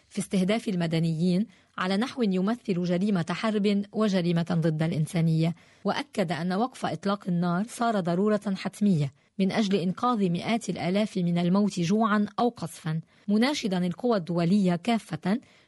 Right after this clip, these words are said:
بتكثيف الضغوط على إسرائيل لوقف هذه المذبحة اليومية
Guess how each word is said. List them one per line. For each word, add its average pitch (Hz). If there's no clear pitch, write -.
بتكثيف 220
الضغوط 190
على 196
إسرائيل 190
لوقف -
هذه 185
المذبحة 185
اليومية 208